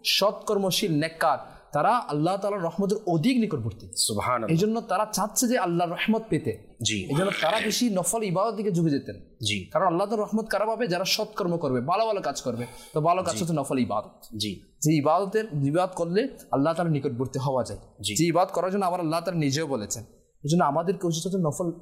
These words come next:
Speaker 1: ইবাদতের দিকে যাওয়া, যেভাবে বুজুর্গানে দিন গিয়েছেন।
Speaker 2: জি।
Speaker 1: এই জন্য আমাদেরকে নফল ইবাদত করতে হবে।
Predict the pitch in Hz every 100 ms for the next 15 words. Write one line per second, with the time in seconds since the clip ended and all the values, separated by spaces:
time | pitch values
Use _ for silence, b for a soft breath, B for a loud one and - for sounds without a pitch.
0 | - 156 151 180 180 147 127 110 92 110
1 | 123 151 127 135 147 139 170 151 117 107
2 | 101 - - - 98 101 - - 131 135
3 | 143 170 180 175 170 185 175 190 - 170
4 | - 180 147 - _